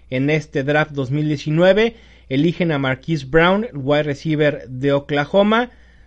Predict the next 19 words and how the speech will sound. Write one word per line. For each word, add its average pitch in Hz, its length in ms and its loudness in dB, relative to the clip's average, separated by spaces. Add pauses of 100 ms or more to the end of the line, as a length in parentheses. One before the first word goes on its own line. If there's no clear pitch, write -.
(200)
Los 160 260 6
Ravens 196 480 2
tenían 175 440 -2
una 180 180 2
urgencia 170 580 -2
fuerte 196 540 2
por 143 220 -4
wide 156 200 2
receiver 226 580 4 (680)
y 262 400 2
van 170 420 0
por 190 200 0
el 147 180 0
que 160 100 -2
ellos 156 360 0
creen 170 500 -2 (460)
es 156 520 -2
el 131 220 -2
mejor 131 600 -2